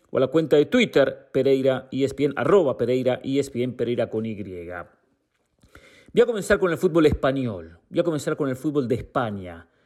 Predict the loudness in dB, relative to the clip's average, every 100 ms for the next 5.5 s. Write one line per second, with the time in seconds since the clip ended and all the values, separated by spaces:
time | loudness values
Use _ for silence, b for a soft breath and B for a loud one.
0 | _ _ 0 0 2 0 0 2 2 0
1 | 0 0 2 4 2 4 2 2 2 0
2 | -2 0 0 4 2 2 -2 0 0 -2
3 | -4 -2 0 -2 0 0 -2 -4 -4 -4
4 | -6 -10 b b b b b -2 2 4
5 | 4 0 -2 -6